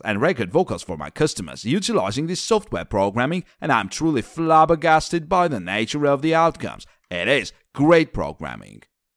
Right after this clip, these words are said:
Cons. At first, it is hard to understand everything. You must go deep into YouTube tutorials to understand how it works properly.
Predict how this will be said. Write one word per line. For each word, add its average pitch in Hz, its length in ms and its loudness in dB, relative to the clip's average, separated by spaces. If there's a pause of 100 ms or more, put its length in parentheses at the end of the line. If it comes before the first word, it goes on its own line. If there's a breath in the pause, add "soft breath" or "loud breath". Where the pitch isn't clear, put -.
(200)
Cons. 143 400 -6 (200)
At 156 120 2
first, - 320 0
it 135 120 0
is 190 120 0
hard 104 220 -2
to 196 180 -2
understand 156 440 -2
everything. 107 520 -6 (140)
You 90 120 -8
must 87 160 -12
go 123 180 4
deep 139 280 4
into 101 240 -4
YouTube 120 440 0
tutorials 147 600 0
to 107 180 -2
understand 160 420 -2
how 101 260 0
it 131 120 0
works 165 240 0
properly. 71 600 -8